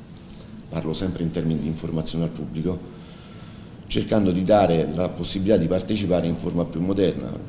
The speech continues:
Fino alla, a luglio scorso esistevano, ve lo ricorderete, insomma, chi di voi frequenta un po' la valutazione di impatto ambientale, gli annunci sul giornale quotidiano nazionale e quotidiano locale, la gazzetta ufficiale, ste robe qui, io non,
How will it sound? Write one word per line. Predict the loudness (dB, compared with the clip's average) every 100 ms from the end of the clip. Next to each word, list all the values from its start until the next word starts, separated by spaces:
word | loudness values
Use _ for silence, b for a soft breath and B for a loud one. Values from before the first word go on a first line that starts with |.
| -10 -10
Fino | -4 0 0 0 -2
alla, | -2 -2 -2 -4 -4
a |
luglio | 0 0 0
scorso | 0 0 0 0 -4
esistevano, | -4 -4 -2 -2 -2 -2 -4
ve | -4
lo | -4
ricorderete, | -4 -4 -6 -4 -2 -2
insomma, | -4 -6 -6 -4
chi | -6
di | -2
voi | -2
frequenta | -2 -4 -6 -6
un | -6
po' | -4
la |
valutazione | -2 -2 -4 -4
di | -4
impatto | -4 -4
ambientale, | -4 -4 -2 -4 -4 B B B B B
gli | -6
annunci | -2 -2 -4 -6
sul | -8 -6
giornale | -6 -2 -2 -2 -4
quotidiano | -6 -6 0 0 0
nazionale | -4 -4 -4 -2 -2
e |
quotidiano | -2 -6 -2 -2 0
locale, | 0 2 2 4 0 -2 B B B B B B B B -10
la | -8
gazzetta | -6 -4 -4 -4
ufficiale, | -6 -4 0 0 0
ste | -2 -4
robe | -4 -4 -4
qui, | -4 -4 -4
io | -4
non, | -4 -6